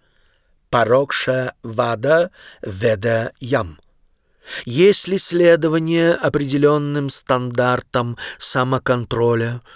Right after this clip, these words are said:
таким, например, как отказ от употребления в пищу мяса и рыбы и так далее, требуется от тех, кто очень сильно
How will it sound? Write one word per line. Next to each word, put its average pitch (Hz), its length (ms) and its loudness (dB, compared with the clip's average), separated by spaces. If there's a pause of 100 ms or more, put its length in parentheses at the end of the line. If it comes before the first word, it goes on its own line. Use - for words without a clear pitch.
(220)
таким, 147 480 -2
например, 127 480 0
как - 380 -4
отказ 123 720 -2 (200)
от 127 280 -2
употребления 127 880 -2
в - 100 -10
пищу 117 420 -6
мяса 113 520 -2
и - 220 -10
рыбы 107 480 -6 (260)
и 190 100 -6
так 90 300 -10
далее, 104 540 -6 (340)
требуется 139 1200 2 (180)
от 135 200 0
тех, 143 360 0
кто - 400 0
очень 135 400 2
сильно 120 720 -4